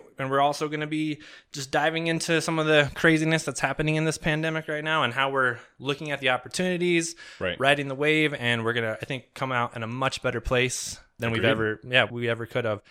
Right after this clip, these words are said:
Speaker 1: Uh, a little bit earlier, like, just a few weeks ago, man, you, you mentioned to me, "Man, this was gonna be our year, twenty twenty. What happened?" And
Speaker 2: Right.
Speaker 1: I think it's turning around, man. I think it's taking a
Speaker 2: Yeah.
Speaker 1: turn for,
Speaker 2: I mean,
Speaker 1: for
Speaker 2: as
Speaker 1: good.
Speaker 2: the spreadsheet ninja, it was upsetting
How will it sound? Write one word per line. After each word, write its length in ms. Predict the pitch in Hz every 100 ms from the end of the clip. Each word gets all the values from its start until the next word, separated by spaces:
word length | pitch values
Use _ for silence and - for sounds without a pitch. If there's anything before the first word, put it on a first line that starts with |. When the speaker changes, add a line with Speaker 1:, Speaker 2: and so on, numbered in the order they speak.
| - _ -
Speaker 1:
Uh, 140 | 113
a 40 | 113
little 160 | 151
bit 180 | 147 135 -
earlier, 360 | 156 147 143 135
like, 180 | 117 113
just 160 | 131
a 40 | -
few 140 | 135
weeks 200 | 135 -
ago, 140 | 123
man, 180 | 117 113
you, 80 | 110 117
you 100 | 131
mentioned 380 | 120 120 120 110
to 80 |
me, 260 | 120 117 110 _ _
"Man, 300 | 175 170 156
this 160 | 156 175
was 100 | 147
gonna 160 | 160 156
be 160 | 165
our 80 | 165
year, 280 | 165 175 156
twenty 300 | - 185 180
twenty. 420 | 175 190 180 143 110 -
What 160 | 190 196
happened?" 640 | 196 180 180 160 131 110 113 - -
And 360 | 131 123 113 107
Speaker 2:
Right. 80 | - _
Speaker 1:
I 80 | 127
think 240 | 131 190
it's 160 | 165 -
turning 260 | 175 165 160
around, 300 | 151 135 110
man. 160 | 107
I 80 | 110
think 300 | - 139 -
it's 460 | 113 107 - - - _ -
taking 240 | 156 147
a 40 |
Speaker 2:
Yeah. 60 | 120
Speaker 1:
turn 300 | 127 113 104
for, 280 | - - 120
Speaker 2:
I 60 |
mean, 200 | 131 131
Speaker 1:
for 60 | 120
Speaker 2:
as 140 | 113 107
Speaker 1:
good. 60 |
Speaker 2:
the 40 | 120
spreadsheet 460 | - 139 135 147 123
ninja, 220 | 143 131
it 160 | 92 95
was 160 | 101
upsetting 420 | 107 - 123 107